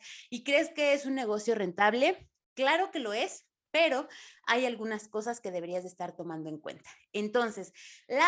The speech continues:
abogada especialista que tenemos el día de hoy, Gabriela Martínez, eh, toda su vida se ha dedicado a lo que tiene que ver leyes, pero específicamente está apasionada con lo que tiene que ver creación de negocios, poder apoyar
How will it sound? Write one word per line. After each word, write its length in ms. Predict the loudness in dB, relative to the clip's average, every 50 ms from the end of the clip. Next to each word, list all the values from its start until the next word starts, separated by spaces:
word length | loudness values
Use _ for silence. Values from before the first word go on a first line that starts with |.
| 4 4 2
abogada 720 | 0 0 2 0 -2 0 2 4 4 6 6 4 4 0 -6 -16 -8 -2
especialista 960 | -2 0 0 -2 -2 -6 -6 -4 -4 -4 -4 -4 -2 -4 -4 -2 2 2 4 4
que 80 | 4 2
tenemos 460 | 2 2 0 2 0 0 -2 -2 -2
el 80 | -2
día 180 | 0 2 4 6
de 140 | 8 8 8
hoy, 160 | 8 6 6
Gabriela 360 | 4 2 2 0 -2 -4 -4
Martínez, 600 | -4 -6 -6 -4 2 4 6 6 8 6 4 2 0 -14 -20 -20 -20 _ -6
eh, 260 | -2 0 0 0 0 4
toda 180 | 4 4 6 4
su 140 | 4 0 0
vida 300 | 2 2 4 4 4 4
se 100 | 4 4
ha 80 | 6
dedicado 500 | 6 6 6 4 2 4 6 6 8 8
a 60 | 8 6
lo 160 | 4 2 -2
que 100 | -4 -6
tiene 300 | -6 -6 -4 -6 -6 -4
que 100 | -2 0
ver 360 | 0 0 -2 -4 -8 -16 -8
leyes, 420 | -2 0 2 2 2 2 0 -4 0
pero 200 | 2 4 4 4
específicamente 880 | 2 0 -6 -6 -6 -6 -4 -4 -4 -2 -2 -2 -2 -2 -4 -4 -6
está 220 | -6 -6 -6 -6 -6
apasionada 680 | -6 -6 -8 -8 -8 -8 -8 -6 -2 0 0 0 -2 -4 -8 -18 -20 -20 _ _
con 160 | 0 0 0
lo 80 | 0 -2
que 100 | -4 -2
tiene 220 | -2 -2 -2 -2
que 80 | -4 -4
ver 160 | -4 -4 -4
creación 380 | -4 -8 -8 -8 -8 -10 -8
de 80 | -6 -6
negocios, 580 | -4 -2 2 4 4 4 4 2 0 -2 -2 -4
poder 240 | -6 -4 -2 -2
apoyar 400 | -2 -4 -6 -6 -4 -2 -2 -2